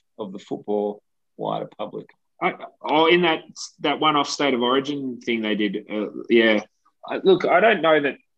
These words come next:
Speaker 2: I haven't heard much banter about that particularly, but, I mean, the people that matter know he's a superstar, you know? And I, e-, even those,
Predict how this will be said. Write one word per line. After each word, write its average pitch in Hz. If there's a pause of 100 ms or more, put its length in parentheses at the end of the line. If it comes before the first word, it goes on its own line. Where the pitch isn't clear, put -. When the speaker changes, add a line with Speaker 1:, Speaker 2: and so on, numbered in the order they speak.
(580)
Speaker 2:
I 147
haven't 208
heard 131
much 123
banter 117
about 104
that 113 (160)
particularly, 117 (480)
but, 165 (1300)
I 147
mean, 160
the 175
people 254
that 107
matter 113
know 120
he's 107
a 95
superstar, - (340)
you 110
know? 92 (180)
And 147
I, 156
e-, 151
even 208
those, 147